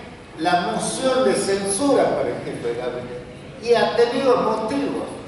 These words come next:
porque hubo jefes de gabinete en los últimos tiempos que no han cumplido con una de sus obligaciones fundamentales, que es la de ir a rendir informes en las cámaras, una, un, un mes en cada cámara.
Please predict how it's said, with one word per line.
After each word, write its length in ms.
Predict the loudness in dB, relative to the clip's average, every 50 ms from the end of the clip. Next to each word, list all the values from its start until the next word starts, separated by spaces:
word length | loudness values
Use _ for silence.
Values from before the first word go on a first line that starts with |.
| -16 -18 -18 -18 -18 -18 -12 -8
porque 300 | -6 -6 -6 -6 -4 0
hubo 260 | 2 4 4 4 4
jefes 360 | 4 2 2 2 2 0 0 0
de 100 | 0 0
gabinete 800 | 2 4 4 4 4 2 0 0 -2 -2 -4 -4 -2 -2 -2
en 120 | -2 -4 -8
los 160 | -8 -4 -4
últimos 480 | -2 -2 -2 -4 -4 -4 -6 -8 -6 -4
tiempos 480 | -2 -2 0 -2 -2 -4 -4 -4 -4 -4 -8 -10 -12 -14 -10 -6
que 120 | -4 -2 0
no 120 | 2 2
han 160 | 2 2 2
cumplido 600 | 2 2 2 2 2 2 4 4 4 4 2 2
con 240 | 0 -2 -2 -2 -2
una 100 | -2 -2
de 100 | -2 -2
sus 100 | -2 0
obligaciones 680 | 0 0 0 2 0 0 0 0 -2 -2 -2 0 0 0 0 -2
fundamentales, 920 | -2 -2 -2 0 0 0 -2 -2 -4 -2 0 2 4 4 4 4 2 0 -4 -6 -8 -10 -12 -12 -14 -10 -2 0
que 120 | 2 2
es 80 | 4 4
la 120 | 2 4
de 180 | 4 4 4 4
ir 80 | 4
a 80 | 2 2
rendir 500 | 2 0 0 -2 -2 -2 0 0 0 0 0
informes 380 | 0 0 0 0 0 0 -2
en 40 | -4
las 280 | -4 -4 -2 0 0 0
cámaras, 300 | 0 0 -2 -4 -6 -6 -8 -10 -14 -16 -18 -18 -20 -14 -10
una, 500 | -8 -4 -2 0 2 2 2 2 2 0 0
un, 580 | -2 -2 -2 -4 -6 -8 -8 -8 -8 -8 -6
un 100 | -6 -4
mes 240 | -4 -2 -2 -2 -4
en 80 | 0 2
cada 280 | 4 4 4 4 2
cámara. 460 | 2 0 0 -2 -2 -4 -6 -6 -8